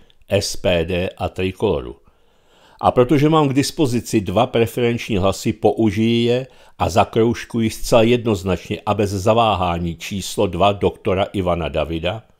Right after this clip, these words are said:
a k němu přidám kroužek číslo tři Zuzaně Majerové.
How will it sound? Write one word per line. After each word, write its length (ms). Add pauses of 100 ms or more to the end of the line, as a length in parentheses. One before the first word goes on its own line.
(640)
a 120
k 100
němu 340
přidám 420
kroužek 420
číslo 380
tři 360 (360)
Zuzaně 600
Majerové. 520